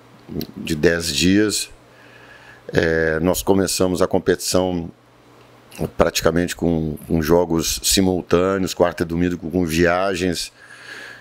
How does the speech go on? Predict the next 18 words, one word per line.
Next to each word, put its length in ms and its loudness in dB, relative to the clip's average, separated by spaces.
é, 220 2
não 180 2
dando 480 2
condição 440 0
nenhuma 360 2
praticamente 600 -2
de 40 -8
fazer 340 0
treinos 440 0
de, 300 -2
de, 180 0
de, 320 0
de, 380 0
eh, 480 -2
para 140 4
organizar 420 2
a 40 4
equipe. 760 2